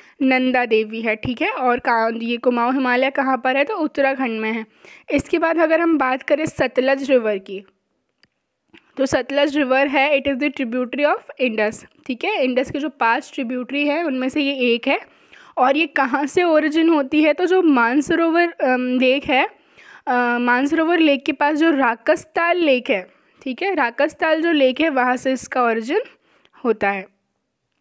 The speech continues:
नेक्स्ट क्वेश्चन देखते हैं, काली एवं तीस्ता नदियों के बीच हिमालयाज का कौन सा जो है प्रादेशिक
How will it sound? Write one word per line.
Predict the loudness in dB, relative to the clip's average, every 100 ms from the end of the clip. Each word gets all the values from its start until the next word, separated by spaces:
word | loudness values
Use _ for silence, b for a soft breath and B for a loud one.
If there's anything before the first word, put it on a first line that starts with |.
| _ _ _ _ _ B B -4
नेक्स्ट | -4 -4 0
क्वेश्चन | 0 2 0
देखते | 0 2
हैं, | 2 2 -2 B B B _
काली | -2 0 2 2
एवं | 2 2 2
तीस्ता | 0 -2 0 0
नदियों | 2 0 0 0
के | 0 -2
बीच | -2 -2 -2 -2
हिमालयाज | 0 2 2 0 0
का | -2 -4
कौन | 2 0 2 -2
सा | 0 0
जो | 2 2
है | 2
प्रादेशिक | 0 -2 0 -2 0 -2 -2